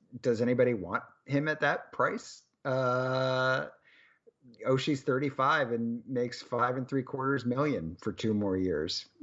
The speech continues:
I don't, I don't know that anybody's super interested in that, but maybe. I mean, they, they would probably,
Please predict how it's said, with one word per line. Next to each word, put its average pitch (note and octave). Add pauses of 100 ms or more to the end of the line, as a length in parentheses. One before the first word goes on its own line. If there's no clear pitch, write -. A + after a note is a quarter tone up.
I G2
don't, C3+ (140)
I F#2+
don't E3
know D3
that C#3+
anybody's C3
super C#3+
interested C3
in G#2
that, D#3+
but F3
maybe. C#3+
I C3
mean, B2+ (600)
they, F#3
they G#3
would F3
probably, C#3+